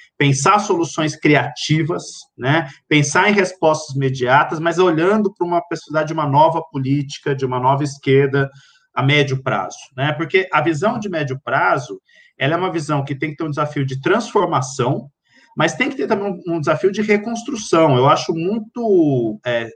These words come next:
é, eu acho equivocada a visão que há em alguns setores de esquerda e centro-esquerda que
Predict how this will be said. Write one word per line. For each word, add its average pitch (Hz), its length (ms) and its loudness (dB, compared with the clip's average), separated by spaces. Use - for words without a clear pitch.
é, 120 600 -2
eu 131 80 2
acho 175 180 2
equivocada 190 840 2
a 135 60 4
visão 135 440 2
que 131 160 -2
há 160 240 6
em 147 80 -2
alguns 127 260 -8
setores 120 420 -10
de - 80 -20
esquerda 113 280 -10
e - 40 -16
centro-esquerda 165 580 -6
que 165 260 -2